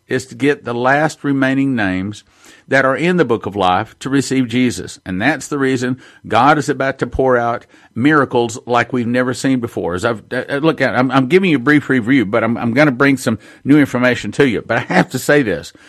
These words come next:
Jeremiah sixteen nineteen through twenty-one says, "O Lord, my strength and my fortress, in the day of affliction." Now,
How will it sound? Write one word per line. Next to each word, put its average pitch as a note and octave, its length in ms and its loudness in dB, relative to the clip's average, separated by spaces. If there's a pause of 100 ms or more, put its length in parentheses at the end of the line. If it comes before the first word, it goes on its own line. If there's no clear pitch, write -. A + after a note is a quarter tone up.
(100)
Jeremiah F3 400 4
sixteen A2+ 480 -2
nineteen C#3 480 0
through C3+ 160 -2
twenty-one B2+ 480 -2
says, A2 500 -2 (640)
"O F3 100 8
Lord, D#3 460 2 (180)
my C3+ 160 -2
strength - 480 -6 (160)
and D3 160 -2
my C3+ 100 0
fortress, - 640 -8 (220)
in C#3 100 0
the A#2 140 0
day C#3+ 260 2
of A#2 140 -2
affliction." - 560 -6 (200)
Now, F2 200 -10